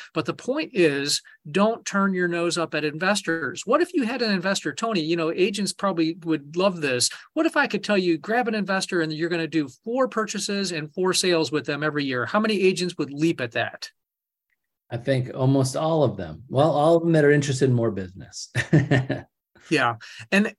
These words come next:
Speaker 1: t-, so, Tony, what do you think the big hang up is? Like, how can we get agents out of their head as far as working with investors? Like, what do you think their big objection is?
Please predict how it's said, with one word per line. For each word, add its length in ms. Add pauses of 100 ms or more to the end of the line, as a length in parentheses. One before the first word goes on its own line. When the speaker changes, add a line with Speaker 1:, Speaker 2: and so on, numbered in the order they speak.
Speaker 1:
t-, 120
so, 180
Tony, 320
what 220
do 40
you 80
think 260
the 100
big 240
hang 340
up 160
is? 420
Like, 200
how 180
can 160
we 140
get 280
agents 400
out 160
of 60
their 160
head 320
as 100
far 220
as 160
working 460
with 160
investors? 560
Like, 160
what 180
do 80
you 220
think 400 (280)
their 140
big 240
objection 560
is? 420